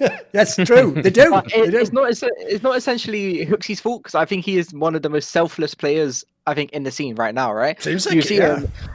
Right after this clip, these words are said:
Speaker 2: like, he'll drop an A K, he'll go with Glock and just jump around the corner for Nico,
Speaker 1: Yep.
Speaker 2: be like, "Yeah, just sacrifice me," you know? Like, so I think it depends, like you said, what perspective he is playing.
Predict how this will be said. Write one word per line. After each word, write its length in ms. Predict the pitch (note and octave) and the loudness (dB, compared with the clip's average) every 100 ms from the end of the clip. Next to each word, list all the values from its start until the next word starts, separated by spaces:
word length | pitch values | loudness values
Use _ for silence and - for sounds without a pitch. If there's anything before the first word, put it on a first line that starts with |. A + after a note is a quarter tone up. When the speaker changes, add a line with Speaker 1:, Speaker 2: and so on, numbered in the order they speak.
| - | -6
Speaker 2:
like, 160 | D#3+ D#3+ | -2 2
he'll 100 | F3 | 0
drop 220 | D#3+ G3+ | 2 0
an 80 | G#3+ | 0
A 180 | F3 G3 | 2 0
K, 120 | G3 | 2
he'll 160 | D#3+ C#3 | 2 2
go 140 | F#3 | 2
with 180 | F3 D#3 | 2 0
Glock 220 | C3+ F3+ | 0 0
and 100 | D#3 | -2
just 120 | B2 - | -6 -2
jump 200 | D#3 D3+ | 0 2
around 120 | C#3+ | -2
the 60 | |
corner 240 | C#3 D3+ B2 | 0 -2 -2
for 100 | C#3 | -4
Nico, 200 | C#3 D3 | -4 -2
Speaker 1:
Yep. 100 | E3 | -2
Speaker 2:
be 40 | |
like, 120 | C#3 D3 | -2 0
"Yeah, 260 | D3 B2 B2+ | 2 0 -4
just 180 | - B2+ | -12 -6
sacrifice 480 | D3+ - C3 A#2 G#2+ | -4 -4 -6 -8 -8
me," 120 | A#2 | -10
you 60 | A#2 | -4
know? 260 | D3+ G3 - - - - | -4 -4 -10 -18 -20 -12
Like, 380 | - D#3 D3+ - _ _ _ - | -2 0 0 -4 _ _ _ -8
so 120 | F#3+ | -2
I 120 | F3 F#3+ | 0 0
think 160 | B3 | 0
it 120 | A#3+ A3 | -2 -2
depends, 360 | G#3 G#3+ F#3+ | -2 -2 -2
like 160 | D#3+ E3 | -6 -6
you 60 | |
said, 220 | E3+ C#3 C#3 | -6 -4 -4
what 120 | F3 | -4
perspective 420 | E3 F#3 E3 A3+ | -4 -6 -4 -4
he 120 | F#3+ | -2
is 80 | F#3 | -4
playing. 380 | - A3 G#3 F3 | 0 -2 -2 -8